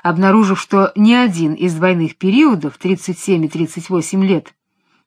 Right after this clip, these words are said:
не соответствует движению Луны так хорошо, как тройной пятидесятишестилетний период, нашедший отражение в числе лунок Обри. Дальнейшие предположения относительно этой второстепенной загадки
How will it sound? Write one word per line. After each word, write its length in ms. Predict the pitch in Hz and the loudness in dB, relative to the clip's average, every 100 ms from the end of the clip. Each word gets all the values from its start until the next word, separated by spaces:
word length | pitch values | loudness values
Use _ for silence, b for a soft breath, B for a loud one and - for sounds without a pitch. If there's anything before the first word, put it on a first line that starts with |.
| - | 0
не 140 | 214 | 0
соответствует 840 | 262 294 285 185 196 185 - 247 180 | 2 0 -2 0 0 0 -2 -2 0
движению 580 | 180 170 196 190 185 | 0 0 0 0 0
Луны 320 | 175 180 180 165 | 0 -2 -2 -2
так 300 | 165 151 - | -4 -4 -4
хорошо, 540 | 156 156 - 262 294 B B B B | -2 -2 0 0 0 B B B B
как 240 | 208 - | -2 -2
тройной 480 | - 208 190 202 269 | -2 0 2 2 2
пятидесятишестилетний 1300 | - 185 233 247 254 - 208 208 - 165 185 190 196 | 0 -4 0 -2 -2 -6 -6 -6 -4 -2 -2 0 -2
период, 560 | 214 180 180 160 - _ b b b | 0 0 2 0 -6 _ b b b
нашедший 540 | 185 - 196 170 233 | -4 -2 -2 -4 -4
отражение 580 | - 254 156 180 247 254 | -6 -4 -2 0 2 0
в 40 | - | -2
числе 400 | 294 - 185 226 | -6 -4 -2 0
лунок 380 | 175 185 - - | 0 -2 -4 -4
Обри. 460 | 175 151 156 147 - _ _ _ _ _ _ _ _ _ _ _ - | -2 -2 -4 -6 -10 _ _ _ _ _ _ _ _ _ _ _ -2
Дальнейшие 600 | 196 208 214 202 208 185 | 2 4 4 2 0 -2
предположения 840 | 190 - 190 180 190 175 170 170 | -2 0 0 0 -2 -2 -2 -4
относительно 760 | - 180 170 170 - 165 170 165 | -6 -8 -4 -4 -4 -6 -4 -6
этой 340 | 165 175 170 | -4 -6 -6
второстепенной 760 | 160 175 170 - 180 170 156 151 | -6 -6 -4 -6 -4 -4 -2 -4
загадки 600 | 165 165 208 - 214 | -4 -2 -2 -2 -6